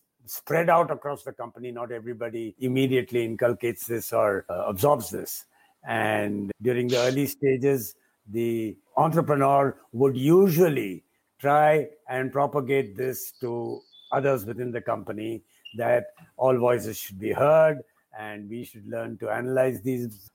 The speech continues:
the voices, et cetera. We should be committed to our task, et cetera. In several ways, I think the entrepreneur has to do a lot to create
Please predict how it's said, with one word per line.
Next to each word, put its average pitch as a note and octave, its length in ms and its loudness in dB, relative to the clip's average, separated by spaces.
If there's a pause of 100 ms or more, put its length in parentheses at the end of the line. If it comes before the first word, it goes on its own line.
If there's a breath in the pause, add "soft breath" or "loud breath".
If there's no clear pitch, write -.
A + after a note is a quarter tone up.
the A#2+ 60 -4
voices, B2+ 600 0 (380)
et A2 100 -14
cetera. B2 340 -2
We A2+ 140 -4
should A2+ 160 -10
be A2+ 100 -4
committed C#3 480 0
to B2+ 100 4
our B2 200 4
task, B2+ 420 2 (340)
et A#2+ 120 -14
cetera. A#2+ 440 -2 (400 soft breath)
In C#3 200 -2
several F3 400 4
ways, C#3+ 480 4 (100)
I A#2+ 100 -2
think C#3 300 0
the A#2 320 -4 (200)
entrepreneur C3 720 2 (240 soft breath)
has D3 440 0
to C#3+ 540 4 (260 loud breath)
do D3 460 4
a B2+ 100 -2
lot C3+ 540 2 (640)
to D3 60 -8
create D#3+ 500 0